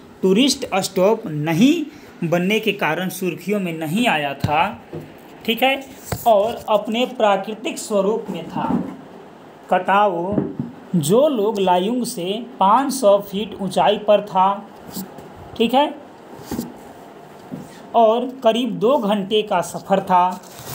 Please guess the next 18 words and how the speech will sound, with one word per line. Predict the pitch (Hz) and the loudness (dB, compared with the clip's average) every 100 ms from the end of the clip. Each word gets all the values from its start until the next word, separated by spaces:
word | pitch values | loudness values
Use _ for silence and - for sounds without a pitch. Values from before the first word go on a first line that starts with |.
| - 175 | -4 2
वह | 214 190 | 2 2
नवयुवक | 175 175 185 196 165 170 170 | 0 0 0 2 2 2 -4
मुझसे | 151 - 170 202 233 - - - 156 | -8 -8 -6 -4 -6 -10 -18 -12 0
बतिया | 165 165 190 220 233 | 2 2 2 4 4
रहा | 254 175 180 | 2 2 0
था | 180 160 165 180 | 0 0 2 2
और | 175 160 165 - | 0 -4 -4 -4
उसकी | 196 - 226 220 208 240 - - - 156 | -8 -2 2 4 4 0 -6 -18 -10 -6
घरवाली | 139 214 247 208 196 208 | 0 2 4 2 2 0
अपने | 190 190 185 | -2 -2 -8
छोटे | 180 196 202 302 285 | -6 -4 -4 -4 -6
से | - 180 196 233 - - - - - - - - - - - - - - - - 175 | -4 -4 -4 -6 -16 -20 -20 -20 -20 -20 -20 -20 -20 -20 -20 -20 -20 -20 -20 -6 0
लकड़ी | 185 185 247 202 208 233 - - - - | 2 2 2 2 0 -6 -12 -20 -8 0
के | 190 | 2
घर | 151 131 220 262 | 2 0 2 2
के | 254 - - 175 180 185 - - - - | -2 -8 -2 0 0 -2 -8 -18 -14 -8
बाहर | 147 175 170 202 240 | 0 2 4 2 0
हमें | 165 156 190 233 | -2 -6 -8 -8